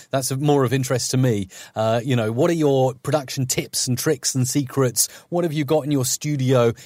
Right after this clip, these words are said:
in your chain? Um, so I've set up, I'm proud to announce the community site for everybody who's interested in audio production.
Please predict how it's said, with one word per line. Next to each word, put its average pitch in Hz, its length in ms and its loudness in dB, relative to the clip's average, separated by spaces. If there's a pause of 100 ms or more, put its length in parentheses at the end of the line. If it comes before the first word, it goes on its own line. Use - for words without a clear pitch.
(100)
in 139 120 0
your 127 200 2
chain? 107 500 0 (240)
Um, 127 300 0
so 135 520 2
I've 131 140 -4
set 165 220 0
up, 135 160 2
I'm 127 80 -2
proud 156 260 -2
to 139 140 0
announce 127 380 0
the 127 360 2
community 160 560 -2
site 123 460 0 (260)
for 135 400 2 (100)
everybody 117 500 -2
who's 104 180 -4
interested 120 420 -4
in 113 100 -2
audio 113 300 -2
production. 113 480 -4